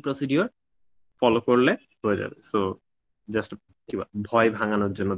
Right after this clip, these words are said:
দেখানো আর কি, ঠিক আছে? So যেমন এইখানে, so first question you ask is যে কি, কি, কয়টা node আছে এখানে? তো আমরা দেখতেছি এখানে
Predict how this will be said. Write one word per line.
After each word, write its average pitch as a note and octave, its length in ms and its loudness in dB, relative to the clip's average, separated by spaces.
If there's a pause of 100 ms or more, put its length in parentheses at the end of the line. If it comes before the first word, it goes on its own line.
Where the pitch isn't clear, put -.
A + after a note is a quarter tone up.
দেখানো G2+ 300 -10
আর - 120 -16
কি, - 80 -20 (640)
ঠিক D#3+ 140 -12
আছে? - 100 -20 (440)
So E3 60 6 (140)
যেমন D#3 240 4 (200)
এইখানে, F3 280 2 (400)
so E3 60 4 (360)
first D3+ 200 4 (100)
question G3 340 2
you F3 80 4 (140)
ask - 160 0 (220)
is B2 80 0 (140)
যে B2 100 0 (500)
কি, E3+ 140 -10
কি, - 60 -4 (180)
কয়টা D#3+ 220 4 (100)
node A2+ 220 -2
আছে - 220 -14
এখানে? - 220 -20 (300)
তো A2+ 80 -2 (160)
আমরা A#2 240 2
দেখতেছি C#3+ 340 0 (180)
এখানে A#2 200 0